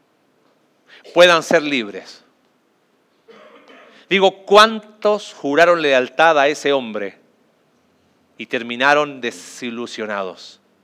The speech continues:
Pero Jesús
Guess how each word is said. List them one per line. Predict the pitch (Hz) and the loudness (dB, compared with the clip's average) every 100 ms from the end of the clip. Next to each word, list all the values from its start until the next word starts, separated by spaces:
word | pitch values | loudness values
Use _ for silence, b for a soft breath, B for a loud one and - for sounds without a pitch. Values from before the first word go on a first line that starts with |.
| _ _ _ _ _ _ _ _ _ _ _ _ _ _ _ B - | _ _ _ _ _ _ _ _ _ _ _ _ _ _ _ B -4
Pero | 151 147 | -2 0
Jesús | 156 - 220 139 98 - - | -4 -6 -6 -6 -8 -18 -20